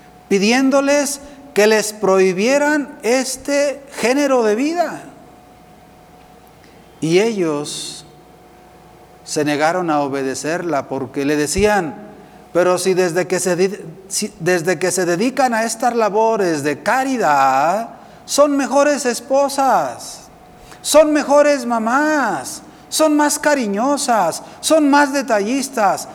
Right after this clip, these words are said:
De ninguna manera las vamos a apoyar". Bueno, gracias a Dios, los maridos les dieron todo el apoyo. Y así pudieron proseguir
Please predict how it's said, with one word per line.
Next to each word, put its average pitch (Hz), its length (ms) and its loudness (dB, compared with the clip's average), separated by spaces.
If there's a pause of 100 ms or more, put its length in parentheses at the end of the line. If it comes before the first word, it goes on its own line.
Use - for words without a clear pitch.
(180)
De 202 180 2
ninguna 208 440 0
manera 226 560 2 (420)
las 165 240 4
vamos 247 320 0
a 262 60 0
apoyar". 170 760 -2 (1800)
Bueno, 127 280 -8
gracias 135 440 -4
a 151 80 -4
Dios, 170 680 -2 (720)
los 131 200 -6
maridos 143 640 -2
les 120 220 -10
dieron 135 420 -4
todo 131 280 -6
el 117 100 -6
apoyo. 113 380 -12 (640)
Y 151 120 0
así 220 580 -2 (800)
pudieron 165 460 0
proseguir 185 880 -2